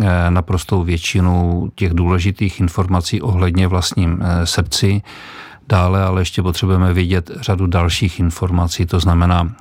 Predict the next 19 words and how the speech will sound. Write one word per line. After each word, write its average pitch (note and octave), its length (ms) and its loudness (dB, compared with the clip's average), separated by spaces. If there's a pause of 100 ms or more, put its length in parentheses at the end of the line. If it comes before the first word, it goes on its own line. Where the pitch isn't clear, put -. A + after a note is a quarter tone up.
(120)
dalším F#2 320 0
vyšetřením, F#2 640 0
které F2+ 280 -2
je F2+ 120 0
nezbytné, F2 720 0 (260)
je F2 320 2 (100)
provedení F2+ 460 0
takzvané F2 420 2
koronarografie, F2 960 0
to F2+ 120 -2
znamená E2+ 360 2
vyšetření F2+ 540 0
koronárních F#2 600 0
tepen. F2 520 -2 (380)
To - 80 -2
je F2+ 80 2
hlavně F2+ 340 2
kvůli F#2 220 0
tomu, E2+ 420 -2